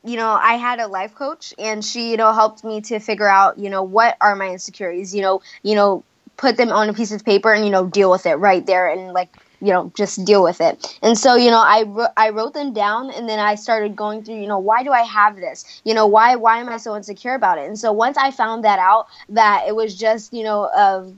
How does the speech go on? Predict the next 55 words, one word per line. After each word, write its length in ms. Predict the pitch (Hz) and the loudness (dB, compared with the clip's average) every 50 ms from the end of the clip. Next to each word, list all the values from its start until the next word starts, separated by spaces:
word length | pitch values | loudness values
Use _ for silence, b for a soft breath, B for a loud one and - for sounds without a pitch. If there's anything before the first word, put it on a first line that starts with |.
| 208 | -12
you 100 | 208 220 | -10 -6
know, 160 | 220 214 214 214 - | -4 -4 -4 -4 -4
it 80 | 220 | -6
was 120 | 240 247 214 | -6 -6 -6
just 220 | 214 247 240 - | -6 -8 -8 -8
because 240 | 262 262 262 233 208 | -6 -4 -4 -4 -4
of 140 | 320 311 190 | -4 -4 -4
the 80 | 202 | -4
world 360 | 190 180 185 180 190 220 226 | -2 0 2 4 4 4 2
and 80 | 214 214 | 2 0
what 140 | 196 196 - | -2 -2 -2
the 80 | 202 | -2
world 320 | 190 185 190 190 190 202 196 | -2 2 2 4 2 2 2
has 320 | 202 202 196 190 196 - B B B B - | 2 2 2 2 2 -2 B B B B -4
as 100 | 202 196 | -4 -2
a 80 | 202 | -4
stereotype 800 | 190 - - - - 214 208 214 208 208 208 208 240 202 190 202 | -8 -10 -8 0 2 4 4 6 6 4 2 2 2 0 0 0
of 140 | 208 190 190 | -2 -2 0
what, 260 | 202 208 196 - - | 2 2 2 0 -2
you 100 | 202 208 | -4 0
know, 100 | 254 285 | 2 4
I 120 | - 196 | 4 4
should 220 | 202 - - 196 180 | 2 0 -4 -4 0
look 220 | 196 196 202 - | 0 0 0 2
like 240 | - 202 190 196 - | 2 2 2 2 -2
and 120 | 185 185 | -4 -2
what, 180 | 196 208 196 - | 0 0 0 0
how 280 | - 190 - 214 202 202 | -2 0 2 4 4 4
I 80 | 202 | 4
should 220 | 208 - - 208 - - - | 2 -2 -6 -10 -10 -10 -6
act, 260 | - 190 175 165 - | -4 -4 -4 -6 -4
how 160 | - 202 202 | 0 0 0
I 60 | 202 | 0
should 180 | 202 - - - | -2 -4 -10 -10
walk, 300 | 196 190 196 185 - - | -4 0 0 0 0 0
how 100 | 202 196 | 0 0
I 80 | 196 202 | 0 0
should 240 | 196 - 196 185 | -2 -8 -14 -16
talk. 320 | - - 190 185 214 - - B B B B B | -12 -4 0 0 0 0 -2 B B B B B
You 100 | - 220 | -4 0
know, 60 | 226 | 2
I 140 | 214 220 220 | 4 4 4
went, 340 | 208 190 190 214 220 226 - | 2 -2 -4 -6 -6 -6 -4
like, 220 | - 208 190 - | -4 -4 -4 -2
I 140 | - 208 202 | -2 -2 -2
went 340 | 196 202 196 156 190 180 165 | -2 -6 -10 -12 -14 -14 -12
deep 240 | - 214 208 208 - | -10 -10 -10 -10 -8
into, 280 | - 202 196 - - 214 | -10 -10 -8 -8 -8 -6
you 100 | 196 196 | -4 -2
know, 140 | 190 190 | 0 0
why, 420 | 190 180 190 202 214 208 202 190 196 B B B B | 2 4 4 4 6 6 4 2 0 B B B B
why 220 | - 202 214 208 214 | 0 2 2 2 2
it's 220 | 196 190 - - | 0 -6 -12 -16
this 300 | - 190 202 196 - - | -12 -10 -10 -10 -10 -6
way. 300 | 196 196 190 214 302 330 | -2 0 0 0 -2 -4